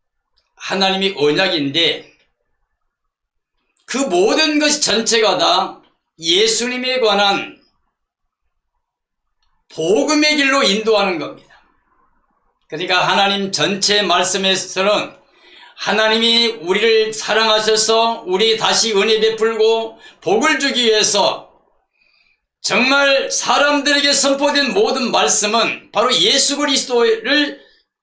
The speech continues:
믿는 거예요. 예수님께서는 자신이 땅에 오신 것에 대해서 자신은 내 뜻을 행하러 온 게 아니고 나를 보내신 아버지 뜻을 행하러 왔다고 그랬고,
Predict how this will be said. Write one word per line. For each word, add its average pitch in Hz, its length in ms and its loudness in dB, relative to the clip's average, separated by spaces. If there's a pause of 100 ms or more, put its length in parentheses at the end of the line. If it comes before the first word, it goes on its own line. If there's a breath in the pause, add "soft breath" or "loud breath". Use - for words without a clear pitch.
믿는 208 500 -2
거예요. 165 340 -2 (3250 loud breath)
예수님께서는 185 1120 0 (540)
자신이 180 400 -2
땅에 180 220 0
오신 175 420 -4
것에 170 300 -2
대해서 156 680 -2 (600 soft breath)
자신은 185 540 -2
내 175 180 0
뜻을 180 260 0
행하러 180 300 2
온 170 140 -4
게 170 80 0
아니고 190 600 0 (240 soft breath)
나를 175 300 0
보내신 160 480 -2
아버지 202 440 2
뜻을 202 200 0
행하러 185 240 2
왔다고 165 320 0
그랬고, 160 580 -4